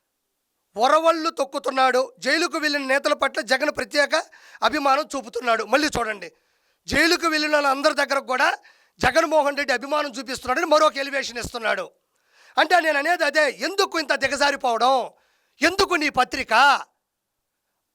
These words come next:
వచ్చిన ఆ డబ్బులతో కుటుంబంలో అంత అన్నం తింటే ఆనందపడతావా? బట్టలు కొనిస్తే ఆనందపడతావా? ఫర్నిచర్ కొంటే ఆనందపడతావా?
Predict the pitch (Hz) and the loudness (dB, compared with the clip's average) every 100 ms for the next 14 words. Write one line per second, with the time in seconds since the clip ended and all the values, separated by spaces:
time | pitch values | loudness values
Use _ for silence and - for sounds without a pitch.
0 | _ _ - 320 349 381 330 294 269 302 | _ _ -2 0 2 4 4 4 0 -4
1 | 330 320 349 320 349 320 311 302 349 - | -4 -4 -4 -2 -4 -2 2 4 2 2
2 | 262 277 320 320 311 269 349 381 _ _ | 0 0 0 -4 -4 0 0 0 _ _
3 | _ _ - 269 302 277 262 277 294 359 | _ _ 0 2 2 0 0 2 4 2
4 | 349 _ _ _ - - 330 330 - - | 0 _ _ _ -2 0 0 -2 -2 0
5 | 277 277 262 269 262 269 311 359 - _ | 0 0 -2 -4 -2 2 4 2 -2 _
6 | _ 269 294 339 320 285 262 285 269 302 | _ 0 2 0 -2 -2 -2 2 2 2
7 | 294 269 262 269 302 359 | 0 -2 2 4 6 4